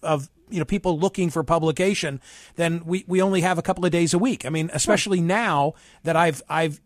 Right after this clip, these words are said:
surrendered Tuesday, Wednesday, Thursday to editorial cartoonists. By the way,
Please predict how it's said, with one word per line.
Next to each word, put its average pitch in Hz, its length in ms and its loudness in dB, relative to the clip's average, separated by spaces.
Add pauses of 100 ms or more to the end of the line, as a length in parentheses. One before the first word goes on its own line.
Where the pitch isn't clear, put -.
surrendered 180 800 2
Tuesday, 196 400 2
Wednesday, 165 480 0
Thursday 180 520 0
to 160 360 0
editorial 170 640 0
cartoonists. 160 840 0 (300)
By 156 120 -4
the 165 60 0
way, 156 300 0